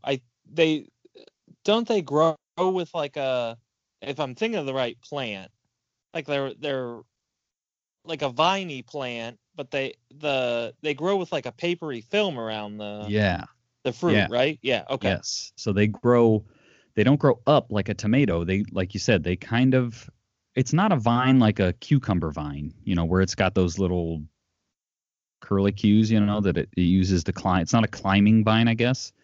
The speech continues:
Speaker 2: Um, <clears throat> but tomatillos, like you said, they have a,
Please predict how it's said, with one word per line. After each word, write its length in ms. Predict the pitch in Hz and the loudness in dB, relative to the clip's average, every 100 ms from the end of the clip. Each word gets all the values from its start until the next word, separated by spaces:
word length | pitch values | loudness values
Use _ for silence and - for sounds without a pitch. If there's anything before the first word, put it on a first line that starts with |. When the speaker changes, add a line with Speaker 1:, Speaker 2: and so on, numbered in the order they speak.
| _ _ _ _ _ _ _ _ - | _ _ _ _ _ _ _ _ -6
Speaker 2:
Um, 480 | 110 95 90 85 87 - 165 151 143 104 | 0 2 2 0 -2 -2 0 2 0 -2
<clears throat> 440 | - _ _ - | -12 _ _ -6
but 280 | 110 104 - _ _ _ _ _ _ _ _ _ _ _ _ - | 0 0 0 _ _ _ _ _ _ _ _ _ _ _ _ -12
tomatillos, 920 | - 127 123 - 160 120 95 92 - - _ _ _ | 0 2 2 0 2 4 4 0 -6 -16 _ _ _
like 180 | 104 98 | -2 -2
you 60 | 104 | -2
said, 200 | - 104 | 0 2
they 120 | 92 | 0
have 320 | 87 110 110 | 0 2 2
a, 420 | 113 104 95 90 | 2 2 0 -4